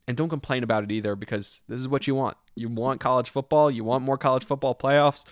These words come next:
And college football wants more playoff teams. More money for them. The downside is there are going to be teams that you have to put in, like T C U. You're gonna have to put them in. But they're not very good.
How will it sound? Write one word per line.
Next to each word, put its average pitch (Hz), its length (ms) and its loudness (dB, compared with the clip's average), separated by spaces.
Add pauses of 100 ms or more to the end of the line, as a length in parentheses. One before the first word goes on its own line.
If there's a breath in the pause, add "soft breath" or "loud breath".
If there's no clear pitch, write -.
(120 loud breath)
And 143 160 -2
college 170 300 6
football 196 320 4
wants 139 240 2
more 127 120 0
playoff 104 340 -2
teams. - 460 -14 (280)
More 135 160 0
money 165 180 0
for 156 140 -4
them. 151 320 -2 (960)
The 104 60 -10
downside 156 680 2
is 107 120 -8
there 98 100 -4
are 95 80 -8
going 117 260 -2
to 139 80 -8
be 147 100 -4
teams 123 380 -6
that - 140 -14
you - 80 -18
have 147 260 4
to 170 80 0
put 160 180 4
in, 160 240 0
like 123 220 -4
T 170 140 -8
C 165 160 -8
U. 165 240 0
You're 120 160 -6
gonna 147 240 -6
have 156 180 -4
to 156 100 -8
put 156 200 -2
them 147 100 -4
in. 127 260 -4 (920)
But 98 140 -10
they're 117 100 -2
not 127 220 -2
very 127 220 0
good. 110 360 -2